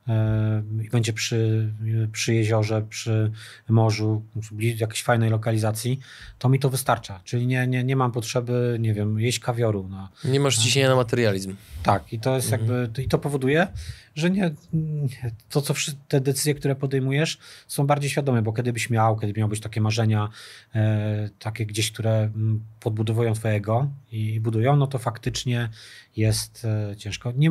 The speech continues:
Speaker 1: nie jestem minimalistą, bo to by było za daleko, absolutnie nie, nie odmawiam sobie wszystkiego w życiu,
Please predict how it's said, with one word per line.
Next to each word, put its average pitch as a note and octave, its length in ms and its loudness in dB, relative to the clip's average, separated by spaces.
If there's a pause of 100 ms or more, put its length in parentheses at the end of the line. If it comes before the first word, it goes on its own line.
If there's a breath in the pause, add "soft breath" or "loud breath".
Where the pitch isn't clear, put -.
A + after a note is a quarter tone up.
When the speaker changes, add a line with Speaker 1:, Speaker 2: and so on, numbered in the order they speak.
(140)
Speaker 1:
nie D#3+ 100 4
jestem E3+ 220 4
minimalistą, A#2 560 2
bo A#2 80 -6
to A2+ 100 -4
by A2+ 80 -4
było A2+ 140 -4
za A2+ 100 0
daleko, A#2 420 -2 (300 loud breath)
absolutnie A#2 520 2
nie, A#2 140 2
nie A#2 120 0
odmawiam A#2 300 0
sobie A2 160 -4
wszystkiego G#2+ 340 -4
w G2+ 60 -4
życiu, A2+ 380 0